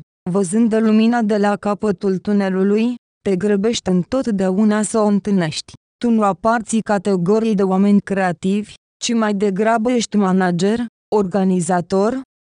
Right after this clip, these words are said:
care este capabil să îmbunătățească sau să schimbe ordinea existentă a lucrurilor. Ai o înțelegere foarte dezvoltată a ceea ce trebuie restructurat.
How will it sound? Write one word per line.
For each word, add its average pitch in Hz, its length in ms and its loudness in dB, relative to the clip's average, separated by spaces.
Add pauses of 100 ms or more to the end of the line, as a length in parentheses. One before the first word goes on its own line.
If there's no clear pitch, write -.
(100)
care 208 220 0
este 202 360 0
capabil 233 600 -2
să 240 100 -4
îmbunătățească 208 1080 -2
sau 214 220 -2
să 233 180 -4
schimbe 202 460 0
ordinea 196 560 0
existentă 196 680 -2
a 202 60 0
lucrurilor. 175 840 0 (320)
Ai 254 100 0
o 233 60 0
înțelegere 208 760 0
foarte 226 440 -4
dezvoltată 202 800 -2
a 233 180 0
ceea 247 260 0
ce 240 160 -2
trebuie 196 460 0
restructurat. 185 1040 -2